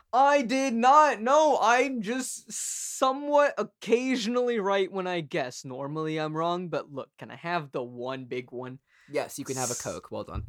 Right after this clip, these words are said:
Speaker 1: Great.
Speaker 2: <laughs>
Speaker 1: So he throws the rocks, and he throws a rock at Raquel, who is on the poster, and it reveals a massive hole, and I was like, "Oh,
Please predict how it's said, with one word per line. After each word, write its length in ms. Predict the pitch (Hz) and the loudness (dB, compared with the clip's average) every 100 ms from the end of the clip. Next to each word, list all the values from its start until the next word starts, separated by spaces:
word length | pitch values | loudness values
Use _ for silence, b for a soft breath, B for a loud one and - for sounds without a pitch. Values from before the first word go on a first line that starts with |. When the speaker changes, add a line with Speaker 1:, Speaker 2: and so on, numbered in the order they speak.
| - | -4
Speaker 1:
Great. 400 | 185 156 135 127 - | 0 2 0 -4 -8
Speaker 2:
<laughs> 160 | 190 208 | -10 -8
Speaker 1:
So 500 | 147 165 294 226 185 - 160 151 - _ _ _ - | -2 4 8 8 6 -2 -4 -4 -14 _ _ _ -4
he 180 | 202 | -2
throws 440 | 220 233 240 247 196 | 0 4 8 8 6
the 120 | 233 | 2
rocks, 480 | 170 143 147 147 - _ | 4 2 0 -6 -18 _
and 480 | 156 156 156 151 151 - _ _ _ _ - | -6 -4 -4 -6 -8 -8 _ _ _ _ -16
he 160 | 170 | -12
throws 380 | 226 185 202 190 | -8 -2 -2 0
a 80 | 208 | 2
rock 280 | 175 156 - - | 4 2 0 -2
at 220 | 151 - _ | -2 -2 _
Raquel, 580 | 156 147 151 131 127 143 _ _ _ _ | -4 -4 -4 -8 -8 -12 _ _ _ _
who 160 | 147 143 | -8 -6
is 100 | 147 | -4
on 160 | 139 | -6
the 60 | 135 | -8
poster, 600 | 131 135 131 - 143 147 _ _ _ | -8 -10 -10 -12 -12 -14 _ _ _
and 240 | 160 156 147 | -6 -6 -6
it 160 | 165 156 | -8 -4
reveals 440 | 160 147 156 151 | -2 0 0 0
a 60 | 151 | -2
massive 420 | 143 135 - 139 | -2 -4 -6 -6
hole, 420 | 160 175 196 240 _ _ _ _ | -2 0 -2 -6 _ _ _ _
and 460 | 160 156 151 147 147 - _ _ _ - | -6 -4 -4 -2 -4 -6 _ _ _ -10
I 140 | 160 | -4
was 200 | 185 185 | -4 -2
like, 240 | 202 196 - _ | 0 0 -2 _
"Oh, 460 | 196 220 240 123 | 4 6 4 0